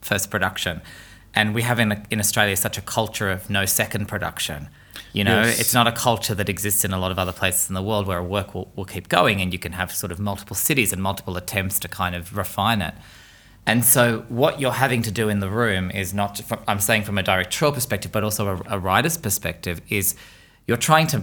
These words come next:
Speaker 1: make the production while simultaneously,
Speaker 2: Mm.
Speaker 1: um, refining the script, because things will naturally change in the mouths of actors. And when you get, when you get pacing and rhythm into the process, it's a
Speaker 2: Mm.
Speaker 1: whole different,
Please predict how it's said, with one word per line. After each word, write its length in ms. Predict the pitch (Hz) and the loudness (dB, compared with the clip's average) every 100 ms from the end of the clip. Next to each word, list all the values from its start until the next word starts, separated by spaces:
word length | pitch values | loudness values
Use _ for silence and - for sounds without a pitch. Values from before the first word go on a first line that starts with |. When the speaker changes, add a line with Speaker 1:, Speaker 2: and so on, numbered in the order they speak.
| - | 2
Speaker 1:
make 300 | 113 113 - | 4 4 2
the 60 | |
production 640 | - 107 101 131 - 87 95 | -2 4 4 2 -2 0 2
while 160 | 98 | 2
simultaneously, 1200 | - - 117 107 - 123 120 123 123 98 85 80 | 2 2 0 -2 2 4 4 2 0 -2 -4 -2
Speaker 2:
Mm. 240 | 123 113 110 - _ - | -2 -2 -4 -10 _ 2
Speaker 1:
um, 400 | 92 92 90 - - - - - | 4 4 0 -4 -14 -20 -16 0
refining 640 | 113 - 127 131 127 113 | 2 6 6 8 6 6
the 80 | 104 | 4
script, 540 | - - 120 87 - | 4 4 2 0 -2
because 260 | 113 104 - | -4 -2 2
things 200 | 127 110 | 2 2
will 60 | 107 | 4
naturally 400 | 110 113 110 98 | 4 2 0 -2
change 300 | - 98 95 | 0 -2 -2
in 60 | 95 | -2
the 60 | |
mouths 280 | 90 95 92 | -2 -2 -2
of 80 | 90 | 0
actors. 320 | 92 - 123 | -2 0 -2
And 80 | 104 | 0
when 100 | 101 | 0
you 80 | 101 | 0
get, 240 | 98 - | -2 -2
when 120 | - 98 | -4 -2
you 60 | |
get 220 | 95 95 | -2 -4
pacing 400 | - 127 - 104 | -2 0 2 0
and 160 | 98 95 | -2 -2
rhythm 260 | 101 95 87 | -2 -2 -4
into 160 | 82 | -4
the 80 | 95 | -8
process, 640 | - 82 78 - 117 170 - | -6 -6 -4 0 0 0 0
it's 140 | - | 0
a 20 | 95 | 0
Speaker 2:
Mm. 40 | |
Speaker 1:
whole 200 | 101 90 | 0 -2
different, 400 | 92 - 80 | -4 -6 -8